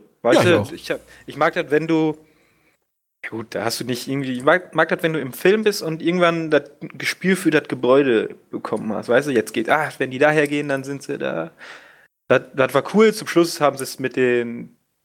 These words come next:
Speaker 1: mit der letzten Wohnung noch mal ein bisschen, da hab ich mir gedacht, hä, okay, jetzt hab ich keine Ahnung mehr, wo, wo, wo sie wo sind.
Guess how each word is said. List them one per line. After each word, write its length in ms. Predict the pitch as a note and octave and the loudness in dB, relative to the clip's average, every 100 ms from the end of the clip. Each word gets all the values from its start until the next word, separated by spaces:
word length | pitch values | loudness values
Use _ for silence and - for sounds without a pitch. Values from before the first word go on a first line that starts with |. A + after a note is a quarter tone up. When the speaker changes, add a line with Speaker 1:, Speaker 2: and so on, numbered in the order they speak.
| _ | _
Speaker 1:
mit 140 | A#2+ A#2 | -8 0
der 160 | A#2+ | 4
letzten 400 | A#2 B2 - B2 | 4 2 -4 -6
Wohnung 320 | A#2+ B2+ B2+ A#2+ | -2 0 0 -2
noch 120 | A2+ | -2
mal 100 | A#2 | -2
ein 100 | A2+ | -2
bisschen, 540 | A2+ - A#2+ A#2 A2+ | -4 -2 0 0 -2
da 80 | A2+ | 0
hab 60 | G#2+ | 0
ich 60 | |
mir 80 | A2+ | 2
gedacht, 140 | G#2 G#2+ | 2 4
hä, 120 | B2 | 2
okay, 240 | B2+ A#2+ | 4 4
jetzt 180 | A2+ G#2+ | 4 2
hab 60 | - | -4
ich 40 | |
keine 180 | - A2+ | 2 4
Ahnung 140 | A2 A#2+ | 6 4
mehr, 180 | A2 | 0
wo, 80 | A2 G#2+ | 0 0
wo, 300 | A2+ D3 D#3 D#3 | 2 4 2 0
wo 80 | A#2+ | -2
sie 180 | A2 A2 | -2 0
wo 120 | C#3+ | 2
sind. 300 | E3 E3 D#3+ | 4 2 0